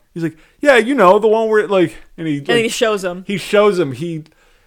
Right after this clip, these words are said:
Speaker 1: he lights a cigarette.
Speaker 2: Yep.
Speaker 1: He's smoking it.
Speaker 2: Yep.
Speaker 1: And then without using his hands, he rolls the, like,
Speaker 2: Like,
Speaker 1: he f-,
Speaker 2: flips it
Speaker 1: flips the
Speaker 2: vertically.
Speaker 1: cigarette vertically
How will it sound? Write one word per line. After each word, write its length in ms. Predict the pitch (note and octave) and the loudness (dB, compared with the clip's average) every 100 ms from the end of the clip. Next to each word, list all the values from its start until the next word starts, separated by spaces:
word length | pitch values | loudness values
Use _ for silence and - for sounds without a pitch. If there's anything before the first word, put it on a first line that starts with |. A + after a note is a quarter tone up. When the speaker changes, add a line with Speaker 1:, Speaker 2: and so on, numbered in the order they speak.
| _ _ | _ _
Speaker 1:
he 220 | _ - D#3 | _ -6 -2
lights 380 | D3+ D3+ G#3 | 2 2 0
a 80 | A#3 | -6
cigarette. 540 | - F#3+ D#3+ B2+ A2+ A2+ | -4 -4 -2 0 2 0
Speaker 2:
Yep. 300 | - _ - | -2 _ -12
Speaker 1:
He's 200 | C#3+ C#3 | -6 -6
smoking 540 | - E3 F3+ F3 D#3 A#2+ | -6 -2 0 0 -4 -8
it. 200 | A2 G3 | -10 -8
Speaker 2:
Yep. 160 | F#3+ | -4
Speaker 1:
And 160 | F3 D3+ | -4 -2
then 340 | D3 C#3 C3+ - | -4 -4 -6 -6
without 380 | C#3 D#3+ F#3+ | -2 0 0
using 340 | G3+ G3 E3+ D#3 | -2 -6 -6 -8
his 140 | B2+ | -10
hands, 800 | - C#3+ C3+ A#2 G#2 G2+ G#2 - _ - - | -10 -8 -6 -6 -8 -10 -14 -18 _ -20 -12
he 600 | - C#3 C3+ B2 A#2 G#2 - _ _ _ _ _ _ _ - | -8 -6 -4 -4 -6 -8 -14 _ _ _ _ _ _ _ -14
rolls 640 | B2 C3+ D#3+ G3 G3+ D#3+ | -6 2 2 2 0 -2
the, 160 | E3+ D#3+ | -6 -6
like, 320 | D3 B2 - | -6 -10 -6
Speaker 2:
Like, 160 | A#3+ D3 | -4 -4
Speaker 1:
he 60 | |
f-, 60 | D3+ | -8
Speaker 2:
flips 520 | - C4 C4 - - | -8 -2 -2 -2 -10
it 160 | E3+ E3 | -8 -10
Speaker 1:
flips 560 | - - F#3 A3+ - | -14 -4 -2 -2 -4
the 160 | G3+ G#3 | -10 -2
Speaker 2:
vertically. 240 | A#3 A3+ | 0 2
Speaker 1:
cigarette 540 | F#3+ D3+ C3 B2 - _ _ _ _ _ | 2 0 0 0 -4 _ _ _ _ _
vertically 840 | C3+ A#2+ D#3+ E3+ - C3 A#2+ A2+ | -12 0 2 2 -2 -6 -4 -6